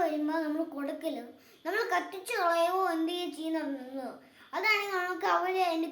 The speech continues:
കവർ എടുക്കാൻ പോകുമ്പോൾ കുടുംബശ്രീയോട് പറയും കവർ തരാൻ. അപ്പം കവർ എടുക്കാൻ പോകുമ്പം കവർ കയ്യിലെന്ന് പറഞ്ഞ് ബിങ്കോ,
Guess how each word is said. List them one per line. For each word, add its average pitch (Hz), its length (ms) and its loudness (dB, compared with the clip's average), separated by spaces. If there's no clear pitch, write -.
കവർ 339 240 4
എടുക്കാൻ 330 340 0
പോകുമ്പോൾ 311 400 0
കുടുംബശ്രീയോട് 349 680 -2
പറയും 294 360 -6
കവർ 269 300 -2
തരാൻ. 214 240 -12
അപ്പം 359 260 -2
കവർ 339 220 10
എടുക്കാൻ 330 280 2
പോകുമ്പം 302 420 2
കവർ 311 260 0
കയ്യിലെന്ന് 311 640 -2
പറഞ്ഞ് 285 320 -4
ബിങ്കോ, 330 400 4